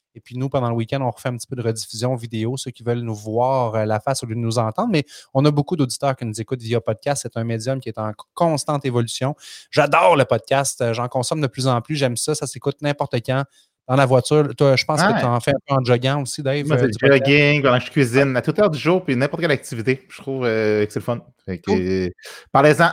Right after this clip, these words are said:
Speaker 2: à tout le monde aussi, ça vaut la peine.
Speaker 1: Ouais, s'il vous plaît, hein, allez-y, centre pas du ciel point com, puis sur iTunes, vous pouvez mettre un beau petit cœur, beau petit like, puis des petits reviews. On compte sur vous. Salut Dave, merci tout le monde.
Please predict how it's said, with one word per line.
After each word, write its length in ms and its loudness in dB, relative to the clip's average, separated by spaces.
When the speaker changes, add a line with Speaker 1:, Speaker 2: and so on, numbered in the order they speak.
Speaker 2:
à 140 2
tout 140 4
le 60 4
monde 220 0
aussi, 240 -4
ça 140 -6
vaut 100 -4
la 120 0
peine. 140 -4
Speaker 1:
Ouais, 460 6
s'il 140 -18
vous 100 -6
plaît, 220 2
hein, 160 4
allez-y, 500 -4
centre 240 -4
pas 140 -4
du 80 -8
ciel 160 -4
point 160 -6
com, 260 -4
puis 160 -8
sur 240 -2
iTunes, 240 -4
vous 140 -10
pouvez 160 -8
mettre 180 -6
un 40 -4
beau 100 -6
petit 180 -14
cœur, 260 -2
beau 100 -8
petit 180 -12
like, 220 -8
puis 100 -16
des 100 -8
petits 360 -8
reviews. 500 -6
On 240 -10
compte 240 2
sur 160 2
vous. 240 0
Salut 260 6
Dave, 280 8
merci 280 -2
tout 80 0
le 80 4
monde. 140 0